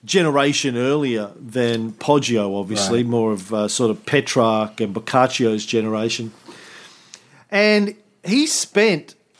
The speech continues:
Speaker 1: a lot of his salary, uh, on <laughs> collecting books. He ended up with a collection of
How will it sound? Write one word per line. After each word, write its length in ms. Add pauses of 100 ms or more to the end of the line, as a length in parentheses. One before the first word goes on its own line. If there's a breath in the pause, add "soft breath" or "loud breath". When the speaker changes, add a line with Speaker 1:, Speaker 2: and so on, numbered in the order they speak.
(100)
Speaker 1:
a 80
lot 640
of 320
his 240
salary, 1040 (140)
uh, 320
on 520
<laughs> 40
collecting 680
books. 360
He 140
ended 160
up 120
with 120
a 40
collection 680
of 300